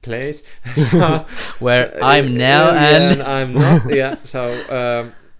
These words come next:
Speaker 1: um, <clears throat> I remember we were di-, discussing this,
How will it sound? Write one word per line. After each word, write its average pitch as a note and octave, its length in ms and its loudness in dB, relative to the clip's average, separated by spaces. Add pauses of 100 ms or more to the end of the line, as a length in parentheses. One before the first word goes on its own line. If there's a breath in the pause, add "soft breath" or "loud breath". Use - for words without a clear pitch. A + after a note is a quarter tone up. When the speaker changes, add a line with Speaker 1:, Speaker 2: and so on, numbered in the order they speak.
(120)
Speaker 1:
um, - 0 -
<clears throat> E3+ 340 -4 (720 soft breath)
I C3 40 -4
remember D#3+ 420 -4
we B2+ 140 -8
were C3 140 -8
di-, E3+ 280 -10 (400)
discussing D3+ 640 -10
this, A2 380 -8